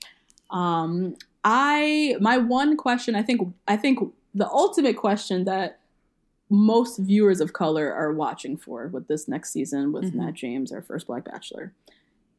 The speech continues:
Speaker 1: is Matt James going to see and appreciate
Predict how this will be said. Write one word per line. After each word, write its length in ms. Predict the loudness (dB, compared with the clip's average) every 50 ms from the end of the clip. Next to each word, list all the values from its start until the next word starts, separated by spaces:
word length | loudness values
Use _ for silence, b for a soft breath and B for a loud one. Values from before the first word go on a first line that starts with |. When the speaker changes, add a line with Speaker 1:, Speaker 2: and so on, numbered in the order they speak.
| _ _ 0
Speaker 1:
is 220 | 2 4 4 6
Matt 240 | 6 4 4 2 0
James 400 | -2 0 0 0 0 0 -2 -4
going 320 | -4 -4 -2 -2 -2 -4 -6 -8 -4
to 440 | -2 0 0 0 0 -2 -4 -6 -8 -12 _ _ _ _ _ _ _ _ _ _ -14
see 680 | -12 -10 -8 -6 -2 2 4 4 6 6 4 4 2 2
and 140 | 0 0
appreciate 960 | -2 -2 -6 -6 -2 0 0 0 0 0 0 0 2 2 0 0 -2 -6 -10